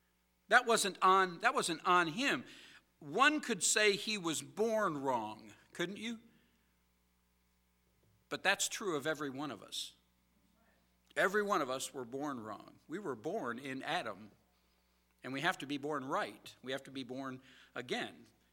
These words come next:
Here's the first lesson here. We're not determined by our backgrounds. Don't use your background as an excuse. Here's the second lesson. We have the choice to make a different way. We have the choice to make a different way.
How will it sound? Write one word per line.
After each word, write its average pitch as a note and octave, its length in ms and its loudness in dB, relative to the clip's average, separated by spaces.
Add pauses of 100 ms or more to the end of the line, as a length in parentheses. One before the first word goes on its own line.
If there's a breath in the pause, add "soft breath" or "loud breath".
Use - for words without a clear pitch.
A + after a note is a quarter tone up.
(140)
Here's A3+ 200 0
the D#3 80 -12
first G#3+ 340 -2
lesson C3 260 -4
here. D#3 160 -6
We're D3 120 -6
not E3+ 220 2
determined F3 420 -6
by D#3 180 2
our D3+ 120 2
backgrounds. C#3+ 640 -2
Don't G3 240 0
use G3 160 -4
your G#3 80 -4
background D3+ 540 -2
as D3 100 -8
an C#3 100 -6
excuse. F3 600 -8 (220 loud breath)
Here's G3 240 4
the F#3+ 80 -4
second - 400 0
lesson. C#3+ 360 -2 (220 loud breath)
We E3+ 160 2
have F#3 180 8
the E3 100 -2
choice A#3+ 440 2
to F#3 120 -2
make D#3+ 200 2
a D3 60 -2
different F3+ 520 -6
way. B2+ 520 -2 (840 soft breath)
We E3 120 2
have G#3+ 220 6
the C4 60 -4
choice E3+ 420 2
to - 80 -6
make E3 160 0
a D3+ 40 -2
different E3+ 420 -6
way. D3+ 260 0